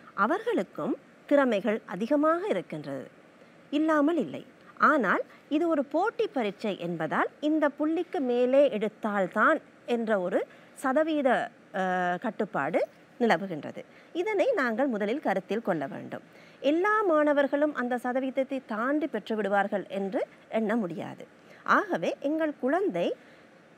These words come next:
நூறு புள்ளிகள், அதாவது இரண்டு பாடத்திற்கும் சேர்த்து நூறு புள்ளிகள் எடுத்தாலே அவர்கள் அந்த, அ, ஒரு பாடத்தில் ஐம்-, ஐம்பது புள்ளிகள் பெற்றவர்கள்தான்.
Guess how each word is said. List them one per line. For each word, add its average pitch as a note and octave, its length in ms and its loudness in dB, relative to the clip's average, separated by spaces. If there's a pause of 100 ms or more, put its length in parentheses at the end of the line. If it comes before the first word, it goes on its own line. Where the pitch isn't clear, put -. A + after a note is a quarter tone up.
(200)
நூறு G4+ 540 4
புள்ளிகள், F#3 320 -2
அதாவது G3+ 300 2
இரண்டு C#4 260 4
பாடத்திற்கும் D4 500 0
சேர்த்து D#4+ 240 -2
நூறு F4 260 0
புள்ளிகள் E4 320 -2
எடுத்தாலே D#4+ 420 0
அவர்கள் G#4 460 -2 (460)
அந்த, C4+ 300 2 (200)
அ, A3 200 0
ஒரு C4 200 6
பாடத்தில் C#4 360 0
ஐம்-, D4 320 0
ஐம்பது A3+ 380 2
புள்ளிகள் F#3+ 380 -4
பெற்றவர்கள்தான். G#3 680 -2